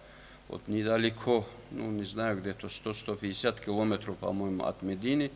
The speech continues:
Там жили в то время евреи. Там была крепость, евре-, еврейская крепость. И когда брали этот Хайбар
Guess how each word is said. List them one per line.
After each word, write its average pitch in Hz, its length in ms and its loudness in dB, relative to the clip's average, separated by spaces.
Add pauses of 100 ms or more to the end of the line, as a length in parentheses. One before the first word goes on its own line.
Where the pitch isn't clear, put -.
(360)
Там 135 200 4
жили 131 400 8
в - 120 -6
то 113 120 0
время 113 320 2
евреи. 101 720 6 (560)
Там 127 180 6
была 117 240 6
крепость, 117 680 4
евре-, 98 500 0
еврейская 101 560 0
крепость. 139 560 -2 (640)
И 127 340 6 (220)
когда 113 300 6
брали 120 500 10
этот 107 380 2
Хайбар 104 540 8